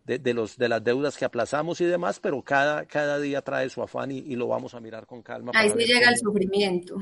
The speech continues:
Speaker 2: <laughs>
Speaker 1: Sí, sí, ahí algo
Speaker 2: Sí.
Speaker 1: habrá que hacer.
Speaker 2: Eh, me gustaría terminar con una dinámica, con una especie de juego, algo diferente. Es de improvisación.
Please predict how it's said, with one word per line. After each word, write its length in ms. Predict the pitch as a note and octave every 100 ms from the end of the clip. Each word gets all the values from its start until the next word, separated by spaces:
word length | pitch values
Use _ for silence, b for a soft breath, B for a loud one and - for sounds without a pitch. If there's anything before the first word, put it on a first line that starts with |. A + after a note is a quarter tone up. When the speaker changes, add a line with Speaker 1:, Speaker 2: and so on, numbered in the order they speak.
| G3 G3
Speaker 2:
<laughs> 220 | G#3 G#3
Speaker 1:
Sí, 340 | - D3+ C3+
sí, 320 | G#2+ - A#2 A2
ahí 300 | - G3+ A#3
algo 260 | A3 F#3 F3
Speaker 2:
Sí. 20 | E3+
Speaker 1:
habrá 140 | D3+ C3+
que 100 | C#3+
hacer. 240 | G#2 F#2 _ _ _ -
Speaker 2:
Eh, 280 | A3 A3+ A3
me 140 | A#3+
gustaría 340 | A#3+ A#3+ A#3
terminar 380 | A#3+ B3+ A3+ G3+
con 160 | - B3
una 420 | B3 B3 B3 A#3+ G#3
dinámica, 720 | G3+ G#3+ G#3 G#3+ - A#3 B3 - -
con 120 | - G3+
una 80 |
especie 320 | G#3 A#3 A3+ A3+
de 60 |
juego, 480 | A3+ A#3+ A3 G3+ G#3+
algo 380 | F#3 F#3 G#3 G#3+
diferente. 600 | G#3+ F#3+ F#3+ G3+ G3 -
Es 280 | - A#3 A3+
de 260 | G#3+ A#3+ B3+
improvisación. 1040 | B3+ G#3 G#3+ G#3 G3 F#3+ C#4+ C4+ F#3+ -